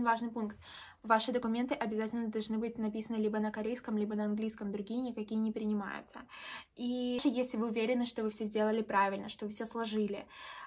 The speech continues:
обязательно, обязательно позвоните в посольство и спросите еще раз про документы, как правильно все оформлять, все ли вы правильно оформили, потому что, когда я лично позвонила,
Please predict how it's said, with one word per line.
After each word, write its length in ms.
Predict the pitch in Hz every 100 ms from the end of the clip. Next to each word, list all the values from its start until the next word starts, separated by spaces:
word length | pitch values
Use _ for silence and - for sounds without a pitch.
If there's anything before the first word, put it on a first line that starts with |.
| -
обязательно, 760 | 220 208 208 220 226 254 262 226
обязательно 640 | 220 214 214 220 226 220
позвоните 460 | 214 208 208 220 220
в 80 | -
посольство 800 | 214 220 220 240 - 240 208 - _ - - - _
и 280 | 240 226 220
спросите 540 | - 226 220 247 226
еще 300 | 226 - 214 214
раз 220 | 208 208
про 160 | 220 208
документы, 720 | 214 214 208 202 208 - - - - _
как 260 | 226 226 -
правильно 420 | 220 226 240 240
все 240 | - 220
оформлять, 760 | 214 214 - 214 202 196 220 - - - -
все 240 | - - 220
ли 120 | 226
вы 140 | 220
правильно 420 | 214 208 208 214 208
оформили, 480 | - 214 208 202
потому 360 | 196 214 214 214
что, 180 | - 226
когда 260 | 214 208
я 200 | 214 214 214
лично 300 | 214 - 208
позвонила, 720 | 202 208 202 233 311 220